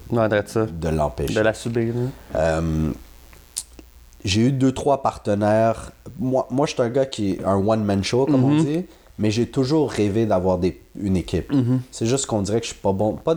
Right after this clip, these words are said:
Speaker 2: je suis pas bon dans une équipe, mais j'ai toujours dit, si toi, t'es fort, moi, je suis fort, lui est fort, on est fort ensemble.
Speaker 1: Mhm.
Speaker 2: Mais j'ai pris du monde que j'étais tellement plus fort que eux, ils slackaient.
Speaker 1: Ouais.
Speaker 2: Puis c'est,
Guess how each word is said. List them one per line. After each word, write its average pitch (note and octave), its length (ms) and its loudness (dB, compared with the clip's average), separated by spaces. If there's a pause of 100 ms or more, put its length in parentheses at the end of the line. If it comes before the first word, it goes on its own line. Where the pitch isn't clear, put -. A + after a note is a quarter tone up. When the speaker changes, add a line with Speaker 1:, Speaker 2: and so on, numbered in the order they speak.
Speaker 2:
je A#2+ 60 -10
suis - 120 -14
pas G2 120 -2
bon A#2 160 0
dans G2 140 0
une F2+ 160 0
équipe, A#2 300 -2
mais F2+ 200 0 (300)
j'ai G#2+ 180 -2
toujours C3+ 280 2
dit, B2 180 -2
si - 240 0
toi, D#3 200 0
t'es C3 140 0
fort, B2 340 2
moi, A2+ 180 0
je - 80 -4
suis - 120 -6
fort, G#2+ 340 2
lui G#2 220 2
est G2 40 2
fort, G#2 320 0
on F2+ 140 -2
est F#2 80 2
fort E2+ 240 -2
ensemble. E2+ 400 -4
Speaker 1:
Mhm. A#2+ 280 2 (400)
Speaker 2:
Mais A2+ 380 2 (120)
j'ai G2 180 -2
pris - 260 -4
du A2 140 0
monde B2 400 0
que F#2 260 0 (480)
j'étais G2 380 -2
tellement D3 480 0
plus A#2 280 -6
fort C3 680 0 (920)
que C3 100 0
eux, B2+ 220 2
ils A#2+ 80 2
slackaient. A2+ 840 0
Speaker 1:
Ouais. G2+ 340 2 (320)
Speaker 2:
Puis - 160 -12
c'est, A#2 240 0